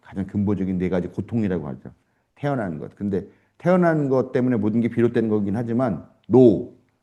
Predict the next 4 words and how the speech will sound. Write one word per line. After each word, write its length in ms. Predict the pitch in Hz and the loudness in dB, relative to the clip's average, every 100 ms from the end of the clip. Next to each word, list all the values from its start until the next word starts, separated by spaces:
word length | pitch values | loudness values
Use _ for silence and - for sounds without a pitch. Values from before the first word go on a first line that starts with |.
| - | 0
늙으면서부터 1120 | 117 127 135 123 113 95 143 160 175 - _ - | 4 4 4 0 -4 0 2 2 0 -14 _ -6
병이 380 | 95 110 123 120 | 0 2 4 2
오기 240 | 95 98 | 0 -2
시작하고 720 | 101 107 95 92 117 160 - | -4 -6 -6 -6 -6 -6 -10